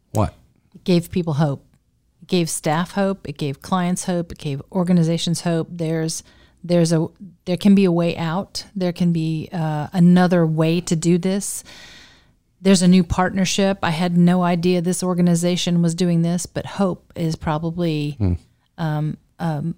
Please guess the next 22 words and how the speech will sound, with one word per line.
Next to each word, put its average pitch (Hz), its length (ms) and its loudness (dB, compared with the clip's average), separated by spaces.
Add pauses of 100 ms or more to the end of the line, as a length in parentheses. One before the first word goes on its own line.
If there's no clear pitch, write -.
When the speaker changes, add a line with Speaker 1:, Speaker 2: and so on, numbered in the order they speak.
Speaker 2:
what 175 180 -4
I 170 80 0
would 165 180 -4
say 180 280 -2
is, 160 500 -6 (300)
is - 120 -8
something, 185 500 -2 (340)
it's - 200 -4
not 254 180 0
like 220 160 -2
people 208 240 -8
didn't 220 220 -2
have 190 200 0
hope 208 240 -4
in 190 80 0
some 196 180 -2
aspects, 196 480 -4
but 170 140 -6
this 214 180 -2
just 202 220 -4
gives 190 180 0
you, 190 180 2